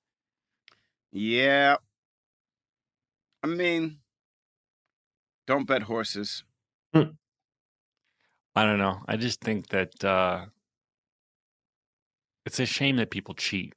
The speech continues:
Speaker 2: I hate, I hate line cutters.
Speaker 1: You hate line cutters?
Speaker 2: Yeah, you know when you're, like, in line in traffic and then those people that skip and then they try and nudge in. You know, on, uh, Laurel Canyon Boulevard, uh, up at the top by Mulholland,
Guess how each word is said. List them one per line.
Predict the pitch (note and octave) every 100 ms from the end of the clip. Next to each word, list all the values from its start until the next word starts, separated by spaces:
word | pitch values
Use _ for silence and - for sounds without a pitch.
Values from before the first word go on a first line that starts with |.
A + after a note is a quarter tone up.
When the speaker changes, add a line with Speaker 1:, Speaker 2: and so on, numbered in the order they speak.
| _ _ _
Speaker 2:
I | A#2+
hate, | A#2 F3+ -
I | D3 E3+
hate | E3+ B2
line | A2 G#2+ G#2 G#2+
cutters. | - F#2+ E2 - - - _ _ _ _ _ _ _ _ _ _ _ _ -
Speaker 1:
You | A#2
hate | D3+ C#3
line | C3+ C#3+ F3 G3
cutters? | F#3+ G#3 A3 B3+ - - _ _ _ _
Speaker 2:
Yeah, | C3 C#3+
you | C3 C3+
know | E3 F#3
when | F3
you're, | E3
like, | C#3 B2
in | B2+ A2+
line | A2 A2+ A2+
in | G#2
traffic | - G#2 G#2+ - A2 - -
and | G#2
then | G2+
those | G2+
people | - - G#2 A2
that | F2 -
skip | - - A#2+ A#2
and | A2+ G#2+
then | G2+
they |
try | G2 G#2+ G#2+
and | G2+ G#2
nudge | A2+ G#2+ G#2
in. | A2+ A2
You | D3
know, | F#3+ B2+
on, | G#2+ E2 A2+ A2 G#2+
uh, | G2+
Laurel | G#2 B2 A#2+
Canyon | - A#2 G#2+ G2+
Boulevard, | A#2+ A#2+ G2+ G#2 F#2+ - - - - B2
uh, |
up | B2+ A#2 A#2
at | A2+
the |
top | A2 - A#2+ A2+
by | F#2 G2+
Mulholland, | A2 A#2+ A#2 G#2 G#2 G2+